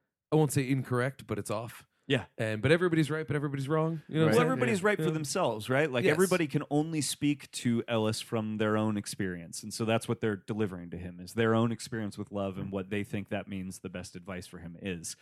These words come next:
Speaker 2: And none of it's really good advice for Ellis. Like, just coming from an outside perspective, it's like, e-, everything that he's told is like, "Well, that's not, I mean, that's not really inherently true. That is just true for you." And that doesn't help Ellis. But Ellis is a typical American fourteen-year-old who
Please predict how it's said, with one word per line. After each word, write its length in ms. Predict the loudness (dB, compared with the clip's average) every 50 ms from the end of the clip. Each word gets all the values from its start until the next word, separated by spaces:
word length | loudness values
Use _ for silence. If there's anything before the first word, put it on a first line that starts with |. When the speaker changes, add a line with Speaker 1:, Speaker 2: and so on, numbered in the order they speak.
| -20 -20 _ _ _ _
Speaker 2:
And 120 | -6 -2 0
none 160 | 0 0 2
of 80 | 0
it's 160 | -2 -4 -4 -6
really 160 | -6 -6 -6 -8
good 160 | -10 -12 -12
advice 320 | -12 -12 -12 -12 -12 -12
for 160 | -12 -10 -10
Ellis. 360 | -10 -10 -12 -10 -12 -12 -8 -6
Like, 220 | -6 -6 -6 -4
just 220 | -4 -4 -4 0
coming 220 | 0 2 2 2 0
from 140 | 0 -2 0
an 60 | 2
outside 380 | 0 0 2 2 0 0 0
perspective, 500 | -2 -6 -4 -2 -4 -4 -2 -4 -4 -4
it's 160 | -4 -6 -2 0
like, 220 | 0 -2 -2 -6 _ _ _ _ _ _ _ _ _ -12
e-, 40 | -12
everything 760 | -10 -6 2 4 4 4 6 4 0 0 0 0 -2 -2 0
that 120 | 0 0
he's 180 | 0 -2 -4 -4
told 300 | -2 -2 0 0 0 -2
is 120 | -4 -4 -2
like, 200 | -4 -4 -4 -2
"Well, 80 | 0 2
that's 400 | 2 2 0 0 -4 -8 -8 -10 _ _
not, 240 | 0 0 0 2 0
I 40 | 0
mean, 160 | 0 0 0
that's 200 | 0 -2 -2 -2
not 120 | -2 0 2
really 220 | 2 4 4 2 0
inherently 540 | -2 0 2 2 2 4 2 0 -6 -8
true. 320 | -10 -6 -4 -2 -2 0 2
That 200 | 2 0 0 -2 _
is 180 | -4 -4 -4 -2
just 240 | -4 -6 -6 -6
true 280 | -4 0 0 2 2 0
for 260 | -4 -6 -6 -6 -4
you." 400 | -2 2 4 6 6 6 6 4
And 220 | 0 -2 -4 -8 -12 -14 -20 -20 -20 _ _ _ 0
that 100 | 2 2
doesn't 200 | 2 -4 -4 -2
help 260 | 4 4 4 4 4 -2
Ellis. 340 | -4 -6 -4 -6 -8 -10 -2
But 240 | 0 0 0 0 -2 _ _ _ _ _ _ 4
Ellis 260 | 6 6 6 6 4
is 100 | 0 -2
a 60 | -2
typical 520 | -4 2 2 2 2 2 -2 -2 0 0 0
American 520 | 0 0 2 2 0 0 -2 -4 -6 -6
fourteen-year-old 800 | -4 -4 -4 -4 -4 -6 -8 -6 -4 0 2 2 2 2 0 0
who 340 | 0 2 2 2 2 0